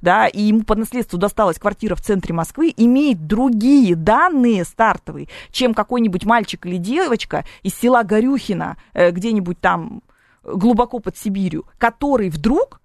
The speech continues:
в тридцать лет тоже оказывается в центре Москвы, понимаете? И вот тот человек, у которого стартового капитала не было, но он оказывается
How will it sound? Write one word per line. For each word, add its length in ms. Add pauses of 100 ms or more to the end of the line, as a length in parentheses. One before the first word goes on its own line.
в 100
тридцать 400
лет 220
тоже 320
оказывается 640
в 60
центре 360
Москвы, 400
понимаете? 640 (280)
И 60
вот 200
тот 180
человек, 480
у 60
которого 400
стартового 580
капитала 520
не 260
было, 260 (220)
но 160
он 160
оказывается 1200